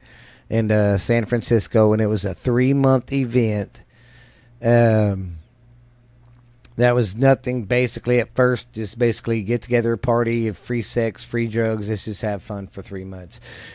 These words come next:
Then they started, uh, having bands and stuff come in, so they're kinda one, the ones that first started, like, <coughs> I don't know what you'd call it, um, these big, uh, cards now where you'll have, like,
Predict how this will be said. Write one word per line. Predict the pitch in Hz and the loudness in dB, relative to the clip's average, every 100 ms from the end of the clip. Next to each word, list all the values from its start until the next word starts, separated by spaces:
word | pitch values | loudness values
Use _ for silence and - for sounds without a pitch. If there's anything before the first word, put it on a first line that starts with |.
| - - | -14 0
Then | 113 170 202 190 | 6 8 8 6
they | 160 131 | 6 6
started, | - 127 120 117 120 113 | 6 8 8 10 8 8
uh, | 113 107 101 | 8 8 8
having | 101 117 113 113 101 | 8 6 4 0 0
bands | 113 131 151 120 | 2 2 2 0
and | 113 | -2
stuff | 92 110 104 | -2 0 0
come | - 107 107 | 0 0 2
in, | 107 107 104 - - - - - | 2 2 -2 -8 -20 -20 -18 -2
so | - 117 | 4 4
they're | 120 156 | 6 4
kinda | - 135 123 127 | 4 4 4 4
one, | 123 123 127 120 | 4 4 2 2
the | 110 113 107 104 101 | 2 4 4 2 2
ones | 101 123 117 | 2 2 2
that | 107 | -2
first | - 127 - | 0 0 2
started, | - 123 120 117 | 4 4 4 4
like, | 113 104 98 - - - - - | 4 2 0 -10 -20 -20 -20 -20
<coughs> | - - _ - | -20 -20 _ 2
I | 175 - 214 143 101 - _ _ _ _ _ _ - | 6 8 6 4 -2 -14 _ _ _ _ _ _ -6
don't | 113 110 | -4 -2
know | 104 | 0
what | 110 - | 0 0
you'd | 104 95 | -4 -2
call | 110 104 | 0 2
it, | 101 98 | 0 0
um, | 101 98 92 90 - - - - | -2 -2 -4 -8 -16 -20 -20 -4
these | 143 117 | -2 2
big, | 117 143 117 120 | 4 4 2 4
uh, | 127 117 | 6 6
cards | 104 - 123 131 107 | 2 2 4 4 2
now | 117 110 104 | 0 2 2
where | 107 113 | 2 2
you'll | 113 113 | 2 4
have, | 117 110 | 4 4
like, | 117 110 98 | 4 4 0